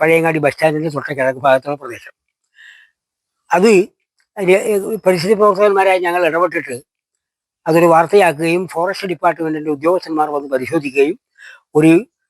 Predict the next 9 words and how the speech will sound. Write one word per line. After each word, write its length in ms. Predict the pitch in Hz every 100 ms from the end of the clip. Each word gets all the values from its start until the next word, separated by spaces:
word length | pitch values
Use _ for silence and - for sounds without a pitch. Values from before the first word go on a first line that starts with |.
| _
സ്റ്റോപ്പ് 320 | - 175 196
മെമ്മോ 160 | 208 202 185
കൊടുക്കുകയും 380 | 165 160 175 170
ചെയ്തിട്ടുണ്ട് 320 | 165 165 160 156
എന്നാണ് 220 | 156 156 135
വിവരം. 260 | 147 139 - _ _ _ _ _
പക്ഷേ 180 | 165 202 190
അതുകൊണ്ടൊന്നും 420 | 180 214 208 214 190
പ്രയോജനമില്ല. 600 | 180 185 180 160 131